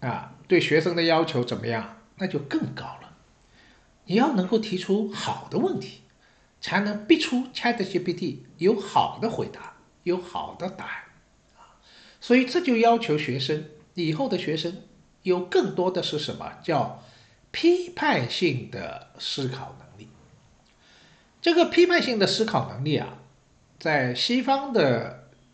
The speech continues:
教育实践里面，那是培养的核心目标。就是说，你不能接受现成的答案，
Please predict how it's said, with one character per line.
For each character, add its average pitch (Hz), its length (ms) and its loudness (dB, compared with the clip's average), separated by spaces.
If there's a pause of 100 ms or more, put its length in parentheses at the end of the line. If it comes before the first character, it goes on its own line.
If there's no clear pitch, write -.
教 175 320 8
育 117 340 -2
实 160 200 -2
践 175 180 2
里 131 180 -8
面， - 140 -18 (600)
那 196 100 -4
是 131 220 -4
培 131 340 -2
养 - 180 4
的 - 120 -12
核 - 200 -6
心 330 200 2
目 381 160 -2
标。 - 200 -16 (480)
就 214 160 0
是 - 60 -2
说， 190 300 -2 (540)
你 156 180 -4
不 381 180 -2
能 190 400 -2 (300)
接 214 260 4
受 190 480 -4
现 - 320 -2
成 123 160 -8
的 120 80 -6
答 113 160 -12
案， 127 320 -12